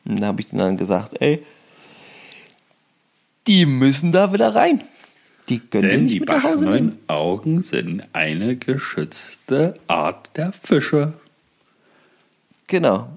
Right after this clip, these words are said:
Speaker 1: So, da waren sie natürlich sehr traurig, weil nur einer hatte eine Grundel. <laughs> Da hab ich gesagt, die ist nicht so schlimm, die kannst du mitnehmen.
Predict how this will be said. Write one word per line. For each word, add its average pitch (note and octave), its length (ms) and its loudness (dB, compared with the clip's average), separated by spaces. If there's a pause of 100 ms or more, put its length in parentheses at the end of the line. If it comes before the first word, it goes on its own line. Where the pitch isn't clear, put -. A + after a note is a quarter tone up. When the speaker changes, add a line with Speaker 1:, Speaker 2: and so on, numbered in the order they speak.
(180)
Speaker 1:
So, A2 300 0
da B2 160 2
waren D#3 160 4
sie D#3 80 2
natürlich C3 340 0
sehr G#2+ 160 4
traurig, D3+ 420 0
weil G#2+ 140 2
nur G#2 280 0
einer D3+ 300 0
hatte A2+ 180 -4
eine G#2 140 0
Grundel. D#3 580 2
<laughs> - 60 -12 (540)
Da C4 80 4
hab A#3+ 80 0
ich D#4 100 2
gesagt, B3 360 -2 (100)
die - 60 -2
ist A2 120 -4
nicht G2+ 220 0
so F#2 80 -4
schlimm, E2 260 -6
die - 120 -6
kannst C3+ 360 -4
du A#2+ 40 0
mitnehmen. - 420 0